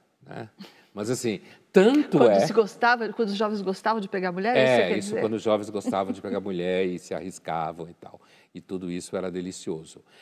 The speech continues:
Speaker 1: Ah, tanto é que naquele famoso livro, que a gente já discutiu aqui no Linhas Cruzadas, Pais e Filhos, do Turgenev, a personagem feminina,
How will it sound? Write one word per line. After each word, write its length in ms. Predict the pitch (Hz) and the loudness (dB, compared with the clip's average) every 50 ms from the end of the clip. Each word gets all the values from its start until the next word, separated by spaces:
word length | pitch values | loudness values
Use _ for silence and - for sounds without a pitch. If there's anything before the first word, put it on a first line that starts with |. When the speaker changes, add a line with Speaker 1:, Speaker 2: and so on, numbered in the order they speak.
| - - _ _ _ - | -20 -20 _ _ _ -4
Speaker 1:
Ah, 360 | 107 107 107 107 107 104 107 - - | 0 2 2 4 4 2 0 2 2
tanto 360 | - 180 226 233 - 160 120 113 | 4 4 4 4 2 2 4 4
é 300 | 120 143 180 175 127 - | 6 6 4 2 0 -2
que 160 | - - 104 | -2 -4 -4
naquele 320 | 98 - - 113 98 95 | -4 -4 -4 -6 -6 -6
famoso 840 | - - - 95 87 87 90 98 104 113 123 127 127 127 110 92 104 | -6 -6 -6 -6 -4 -2 0 2 4 4 6 6 4 4 2 0 -4
livro, 840 | 98 92 87 92 95 101 113 120 120 117 110 95 78 80 78 80 73 | -8 -6 -6 -6 -4 -4 -2 -2 0 0 -2 -2 -4 -6 -8 -10 -8
que 100 | - 139 | -6 -6
a 40 | 131 | -4
gente 240 | 127 180 214 214 - | -4 -4 -4 -4 -4
já 80 | 269 | -6
discutiu 560 | 247 - - - - 170 - - - 185 170 151 | -6 -8 -8 -8 -8 -8 -6 -2 0 2 2 2
aqui 360 | - - - 151 151 156 151 - - - - - _ | 0 -2 -4 -4 -4 -4 -6 -8 -18 -20 -20 -18 _
no 80 | - 120 | -8 -4
Linhas 280 | 113 113 113 113 104 | -2 0 -2 -2 -4
Cruzadas, 580 | - - 98 95 92 107 107 110 107 98 90 - | -6 -10 -10 -4 0 2 2 2 2 0 -4 -6
Pais 320 | - - 107 110 104 92 | -2 0 0 0 0 -2
e 40 | 95 | -6
Filhos, 360 | - - - 107 104 107 95 | -10 -6 -6 -4 -4 -4 -4
do 100 | 95 92 | -6 -8
Turgenev, 760 | - - 95 82 78 - 95 101 117 135 127 95 73 50 - - _ _ _ - - - _ _ | -8 -8 -10 -10 -4 0 2 2 2 2 -2 -6 -6 -8 -12 -16 _ _ _ -20 -20 -20 _ _
a 80 | - 104 | -10 -6
personagem 600 | - 123 117 - - 117 107 110 117 104 107 98 | -4 -4 -4 -4 -4 -2 0 0 0 0 -2 -6
feminina, 800 | - - 98 92 92 90 85 92 101 117 123 107 87 78 87 - | -6 -8 -6 -6 -6 -6 -6 -6 -6 -4 -4 -6 -8 -8 -12 -16